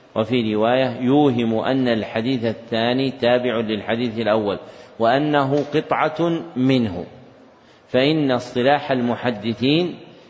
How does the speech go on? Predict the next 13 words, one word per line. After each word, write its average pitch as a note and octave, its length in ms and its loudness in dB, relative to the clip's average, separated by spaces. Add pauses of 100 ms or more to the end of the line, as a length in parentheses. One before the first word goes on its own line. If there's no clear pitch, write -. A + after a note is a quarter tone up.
(140)
استعمال C3+ 760 0
هذا C#3 760 2 (420)
بين B2+ 760 0 (440)
جملتين B2+ 840 2 (600)
تكون D3 440 2
الأخيرة E3 880 0
تابعة B2+ 600 2
للأولى، A2 640 0 (240)
فإن A#2+ 240 0
اصطلاح A#2 520 -2
المحدثين G#2+ 840 -4 (720)
استعمال A#2 840 -2 (100)
هذا B2+ 680 2